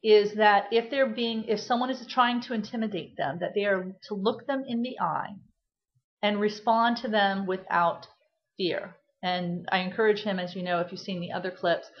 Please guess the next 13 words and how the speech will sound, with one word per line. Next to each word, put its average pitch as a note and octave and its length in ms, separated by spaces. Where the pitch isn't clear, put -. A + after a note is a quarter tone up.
to G#3+ 100
be G3+ 140
compassionate F#3 720
so G3 160
that F3+ 160
he G3+ 200
can G#3+ 280
respond G3+ 400
with F3+ 160
compassion F3+ 600
instead E3 320
of E3 80
fear. - 200